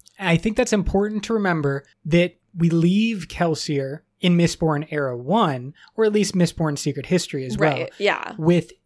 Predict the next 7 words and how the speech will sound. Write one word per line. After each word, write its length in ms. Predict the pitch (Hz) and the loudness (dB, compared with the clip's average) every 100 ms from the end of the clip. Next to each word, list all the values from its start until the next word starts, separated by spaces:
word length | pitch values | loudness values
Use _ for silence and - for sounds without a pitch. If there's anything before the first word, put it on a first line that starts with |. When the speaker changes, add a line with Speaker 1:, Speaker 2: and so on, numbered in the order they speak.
| - | -10
Speaker 1:
that 340 | 156 156 - | -4 -4 -4
connection 760 | - 160 147 165 - 180 175 170 | -6 -4 -2 -4 -4 -4 -4 -4
to 520 | - 160 151 143 151 | -2 -2 -2 -4 -8
Spook 720 | - - - 240 185 139 - - _ _ - | -8 -8 -2 4 4 2 -10 -20 _ _ 0
looking 300 | 156 156 160 | 0 2 0
into 200 | 156 151 | 0 -2
hemalurgy. 800 | - 202 156 135 120 127 127 | 2 2 2 0 -6 -12 -18